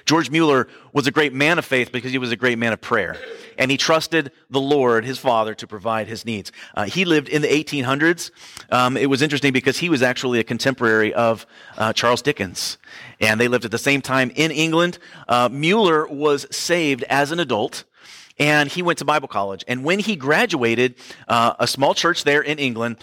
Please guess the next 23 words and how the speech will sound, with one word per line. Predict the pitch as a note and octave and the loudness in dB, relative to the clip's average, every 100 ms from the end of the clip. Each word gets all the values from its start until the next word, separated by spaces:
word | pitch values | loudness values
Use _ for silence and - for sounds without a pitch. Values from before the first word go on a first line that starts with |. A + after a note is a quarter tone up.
| - | -12
hired | - F3 D#3 B2 | -4 0 0 0
him, | B2 | -2
and | A#2 D3 | 0 0
they | |
were | F#3 | 0
gonna | B3 B3 | 0 -4
pay | - F#3+ C4 | -2 0 2
him | G3 A#2+ | 2 0
a | |
pretty | - D#3 C#3 | 0 0 0
decent | - E3 - A#2+ | 0 -4 -4 -6
salary. | - C3+ E3 B2 F2 E2+ - - - - - | -4 0 0 0 -2 -6 -10 -20 -16 -16 -2
And | D3 D#3 D#3 D#3 C#3+ _ - | 2 4 2 0 -8 _ -8
then | B2+ G3+ | 0 0
he | B3 G#3+ | 0 -4
found | - E3+ E3 | -2 0 2
out | D#3+ D#3 | 2 2
how | D3 D3+ | 0 2
they | D3 | 2
were | C#3 B2 | 0 -2
gonna | C3+ F#2 | -2 0
accomplish | B2+ - B2+ B2 A2+ | -2 0 0 2 0
that. | G#2+ F#2 - | 0 0 -2